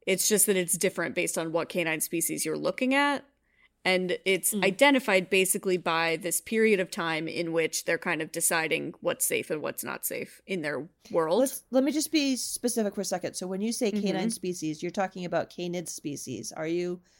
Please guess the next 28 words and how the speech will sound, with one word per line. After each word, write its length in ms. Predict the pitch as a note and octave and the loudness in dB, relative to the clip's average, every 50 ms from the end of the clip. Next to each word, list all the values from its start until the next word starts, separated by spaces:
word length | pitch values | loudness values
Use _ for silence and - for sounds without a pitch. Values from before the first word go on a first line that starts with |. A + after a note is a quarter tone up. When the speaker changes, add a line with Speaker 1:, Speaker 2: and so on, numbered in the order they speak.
| _ _ _ | _ _ _
Speaker 2:
like, 180 | - F#3+ E3+ D#3+ - - - - | -2 -2 -2 -2 -4 -12 -6 -4
uh, 140 | - E3 D3 | -4 -4 -4
coyotes 640 | - - F3+ E3+ F3+ F#3 F3+ F3 F3 F3 E3+ E3+ | -2 0 0 2 2 2 2 2 2 2 0 -2
versus 320 | - E3+ F3 E3+ - E3+ - | -4 -6 -8 -6 -8 -8 -4
dogs 340 | - E3 E3+ E3+ F3 F3 - | -2 -2 -2 -2 -4 -6 -8
versus 320 | F3 F3 - E3 E3 - | -8 -8 -8 -8 -8 -6
wolves? 400 | - F3+ A3 C#4 D4 - - - | -4 -4 -4 -4 -6 -8 -10 -10
Is 120 | - G#3 | -10 -8
that 100 | - - | -6 -6
what 120 | - G3 - | -6 -6 -8
you're 80 | G3 | -10
talking 300 | G3 - G#3 G#3 - A3 | -10 -8 -8 -8 -6 -4
Speaker 1:
That 160 | - F3 F3+ F#3 | -2 0 0 2
Speaker 2:
about? 100 | - - | 0 0
Speaker 1:
is 100 | - G3 | -2 -2
what 200 | F#3+ E3+ E3 E3+ | -2 -2 0 0
I'm 140 | E3+ E3+ | -2 -2
s-, 260 | E3+ - - - - - | -2 -2 -2 -2 -2 -4
yes, 300 | - D3+ A2 - - - | -4 -4 -4 -4 -8 -8
that's 200 | - - - - | -10 -10 -10 -10
what 100 | - C3 | -8 -8
I'm 120 | A#2 G2+ - | -6 -6 -6
saying. 280 | - - - - - - - | -8 -8 -10 -10 -10 -6 -6
Speaker 2:
Okay. 160 | E3 - - - _ _ _ _ _ _ _ _ _ _ _ _ _ _ _ - | -6 -6 -8 -14 _ _ _ _ _ _ _ _ _ _ _ _ _ _ _ -8
Speaker 1:
Yes. 340 | - - - - - - - _ - - - - - _ _ _ _ _ - | -8 -6 -4 -4 -6 -6 -6 _ -20 -20 -20 -20 -20 _ _ _ _ _ -4
Um, 640 | - G#3 G#3 G3+ G3 F#3+ F#3 F#3 F#3 F#3 F3+ F3 E3+ - _ _ _ _ _ _ _ _ _ _ _ - | 0 2 4 4 4 4 2 2 0 0 -2 -4 -8 -10 _ _ _ _ _ _ _ _ _ _ _ 0
and 420 | G#3+ A3 A3 G#3+ G#3+ A3 A3 G3 - | 2 4 4 4 4 4 2 2 0
so 800 | - - - - - A#3+ A3 A3+ A3+ A3 A3 G#3+ G#3+ G#3+ G3+ - | -2 0 0 2 4 4 4 6 6 6 6 6 6 6 4 2